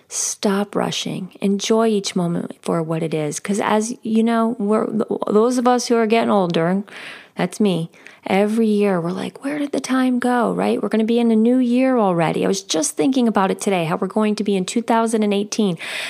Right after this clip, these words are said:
and how much I remember the Y two K year, you know, when it was going to be two thousand, and how much it seemed like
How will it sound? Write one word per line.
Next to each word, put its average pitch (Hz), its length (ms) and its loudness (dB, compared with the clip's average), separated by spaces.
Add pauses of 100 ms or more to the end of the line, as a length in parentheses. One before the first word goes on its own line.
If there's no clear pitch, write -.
(120)
and 208 180 2
how 220 460 2
much 247 400 2
I 220 200 4
remember 208 960 4 (480)
the 175 100 4
Y 190 500 4
two 202 280 2
K 180 480 2
year, 196 640 2
you 180 140 2
know, 175 200 4
when 208 240 2
it 185 40 2
was 190 160 0
going 190 240 2
to 185 40 0
be 185 140 2
two 190 180 0
thousand, 185 640 0 (460)
and 196 260 2
how 196 400 2
much 226 300 2
it 226 120 0
seemed 208 440 0
like 180 360 0